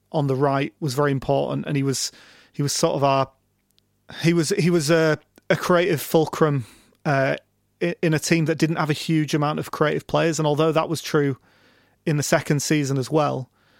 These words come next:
um, I think he just had that little bit more physically in the first season.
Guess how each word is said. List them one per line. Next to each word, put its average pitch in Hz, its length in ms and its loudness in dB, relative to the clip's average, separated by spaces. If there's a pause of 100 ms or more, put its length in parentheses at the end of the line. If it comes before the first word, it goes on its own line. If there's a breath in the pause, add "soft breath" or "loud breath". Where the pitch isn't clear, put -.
(420 soft breath)
um, 139 480 -2 (400)
I - 80 0
think 180 180 0
he 190 80 0
just 196 180 -2
had 202 160 2
that 190 140 2
little 190 200 2
bit 196 140 0
more 175 160 0
physically 180 480 0
in 180 80 2
the 180 60 0
first 180 320 -2
season. 185 400 -2